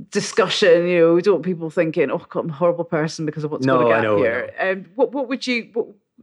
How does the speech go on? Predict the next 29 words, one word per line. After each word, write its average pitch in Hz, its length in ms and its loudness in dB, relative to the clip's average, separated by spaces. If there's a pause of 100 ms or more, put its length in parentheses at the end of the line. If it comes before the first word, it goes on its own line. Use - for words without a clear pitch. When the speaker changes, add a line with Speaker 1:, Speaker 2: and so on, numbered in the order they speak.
(320)
Speaker 1:
final 247 480 -2
thoughts 196 340 -2
for, 156 220 0
for 190 140 -6
listeners 160 420 -4
of 143 60 -4
this 151 80 -8
podcast? - 380 -12
Speaker 2:
Just - 280 0
be 202 120 0
skeptical. 165 640 0
If 131 120 -6
you, 147 100 6
if 127 160 -4
you 143 80 2
want 180 180 2
to 190 60 -4
pay 139 380 0
two - 280 -8
thousand 110 320 -2
pounds 101 380 -10
to - 100 -20
go 113 140 -4
to 110 140 -6
a 98 40 -8
hospital 101 600 -8
or 113 80 -2
go 147 160 4
abroad, 104 400 -2